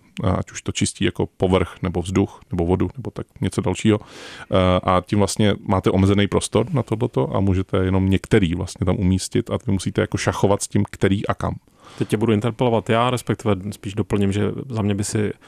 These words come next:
Speaker 2: ministr či ministryně životního prostředí potenciální měli zahrát Okamy.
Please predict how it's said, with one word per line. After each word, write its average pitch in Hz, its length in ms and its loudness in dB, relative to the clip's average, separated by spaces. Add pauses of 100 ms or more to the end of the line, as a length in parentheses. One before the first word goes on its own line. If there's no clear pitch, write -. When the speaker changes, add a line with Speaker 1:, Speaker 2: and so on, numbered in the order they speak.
(300)
Speaker 2:
ministr 107 420 0
či - 140 -6
ministryně 98 460 0
životního 98 380 -2
prostředí - 440 -4
potenciální 95 840 -2
měli 92 480 -2
zahrát 92 500 0 (220)
Okamy. 87 560 0